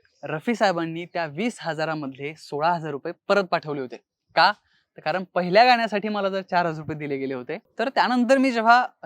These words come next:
किशोरदा यांच्यासोबत गाणं गायलं, त्यासाठी मी शिल्लक पैसे घेणार नाही, मला हे अधिकचे सोळा हजार रुपये नकोत. म्हणून ते सोळा हजार रुपये, जी त्या काळी फार मोठी किंमत होती, ते पैसे रफी साहेबांनी सेक्रेटरीच्या हस्ते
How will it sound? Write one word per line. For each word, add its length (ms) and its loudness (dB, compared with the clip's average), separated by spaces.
किशोरदा 340 -2
यांच्यासोबत 360 -6
गाणं 280 -6
गायलं, 260 -8
त्यासाठी 380 -4
मी 140 -10
शिल्लक 340 -12
पैसे 220 -10
घेणार 280 -8
नाही, 240 -16
मला 440 -2
हे 180 -6
अधिकचे 500 -4
सोळा 300 0
हजार 140 -8
रुपये 220 -8
नकोत. 400 -2
म्हणून 240 -14
ते 160 -12
सोळा 320 -2
हजार 160 -4
रुपये, 280 -8
जी 100 -6
त्या 260 0
काळी 180 -2
फार 180 2
मोठी 200 2
किंमत 300 -2
होती, 220 -12
ते 100 0
पैसे 460 -4
रफी 260 -6
साहेबांनी 540 -10
सेक्रेटरीच्या 520 -6
हस्ते 280 -12